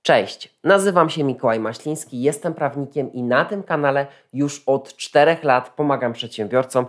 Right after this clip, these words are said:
rozwiązywać ich problemy prawne dotyczące B D O, gospodarki odpadami, ochrony środowiska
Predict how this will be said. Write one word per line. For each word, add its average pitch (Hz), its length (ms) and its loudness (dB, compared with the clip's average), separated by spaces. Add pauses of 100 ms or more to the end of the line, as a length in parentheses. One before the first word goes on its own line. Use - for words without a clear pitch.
(220)
rozwiązywać 170 720 4
ich - 120 -8
problemy 131 420 2
prawne 131 420 2
dotyczące 117 680 0
B 95 260 4
D 151 200 6
O, 139 200 4 (240)
gospodarki 143 680 0
odpadami, 120 680 0
ochrony 160 460 4
środowiska 117 760 -2